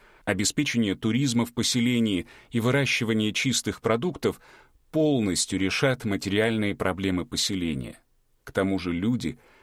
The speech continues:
чистые телом и духом, будут жить в любви и гармонии, лишённые негатива и психоза, который всё больше сейчас прогрессирует в городах.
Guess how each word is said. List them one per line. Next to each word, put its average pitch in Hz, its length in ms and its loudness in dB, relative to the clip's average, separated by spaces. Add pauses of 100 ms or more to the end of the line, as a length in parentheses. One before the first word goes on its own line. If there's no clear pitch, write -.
(140)
чистые 104 600 -2
телом 113 420 0
и - 20 -4
духом, 107 540 -2 (400)
будут 120 340 0
жить 123 320 -2 (320)
в 92 120 -6
любви 107 460 0
и 123 40 2
гармонии, 110 760 -2 (140)
лишённые 123 640 2
негатива 110 560 0
и 104 120 0
психоза, 107 760 0 (280)
который 143 320 -2
всё 120 220 0
больше 127 380 0
сейчас 113 440 0
прогрессирует 101 840 -2
в 82 100 -10
городах. 87 680 -2